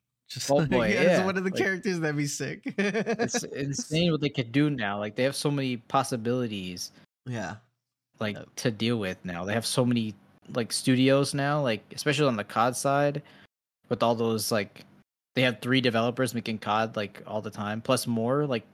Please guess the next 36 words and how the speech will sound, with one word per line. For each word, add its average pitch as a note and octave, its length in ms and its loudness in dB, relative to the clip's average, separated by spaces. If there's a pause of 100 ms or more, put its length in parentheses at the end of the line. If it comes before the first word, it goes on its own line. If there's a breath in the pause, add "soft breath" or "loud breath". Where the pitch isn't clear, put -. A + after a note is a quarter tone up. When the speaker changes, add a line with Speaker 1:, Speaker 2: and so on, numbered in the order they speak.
(240)
Speaker 2:
like, G2+ 140 -8
the A#2 100 -4
Speaker 1:
Yeah. A2+ 180 0
Speaker 2:
engin-, G#2+ 80 -4
that's, A#2 220 0
like, - 100 -8
an G2+ 80 -8
engineering A#2+ 540 -2
team B2 360 0
and, G#2 140 -2
like, F2+ 180 -4
a F#2 60 -4
story A#2 360 0
team, A2+ 300 -2
like, F2+ 220 -6 (680 loud breath)
you C3 140 4
know, D3 160 6
like, C3 160 6
they D3+ 100 6
have D#3 120 2
all C3 220 4
that A#2 180 2
stuff. - 300 -6
Map, B2 280 0
map, B2 360 -4
a G#2+ 80 -8
map A2+ 320 -2
team. A#2 420 -4 (160 loud breath)
Speaker 1:
So - 100 -4
do D3+ 120 0
you G3 80 0
think G#3 300 -4
cod C#3 320 -2
gets B2 200 -4
better A#2+ 500 -2 (120)
with, A#2+ 400 -6